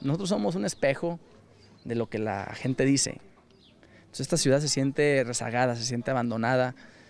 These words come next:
traen problemas con el drenaje, traen problemas con el agua. Tenemos que llegar a tomar, este, algunos temas relacionados con aguas de Saltillo.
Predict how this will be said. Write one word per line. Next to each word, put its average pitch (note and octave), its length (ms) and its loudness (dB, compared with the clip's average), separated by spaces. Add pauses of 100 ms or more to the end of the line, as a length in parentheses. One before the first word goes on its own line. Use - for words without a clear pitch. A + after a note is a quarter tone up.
(140)
traen B2 160 -4
problemas C3 460 2
con B2+ 120 -4
el A2+ 80 -2
drenaje, B2+ 560 -2 (320)
traen B2+ 160 -2
problemas D3 260 2
con C3+ 120 0
el A#2 120 2
agua. B2+ 360 2 (960)
Tenemos C3+ 340 2
que E3+ 140 0
llegar D3+ 520 2 (680)
a - 80 -4
tomar, C3+ 760 2
este, - 1200 -10 (540)
algunos C3 380 0
temas C3+ 280 2
relacionados B2+ 360 -4
con B2+ 120 -4
aguas C3 180 0
de B2 40 -4
Saltillo. A#2 580 0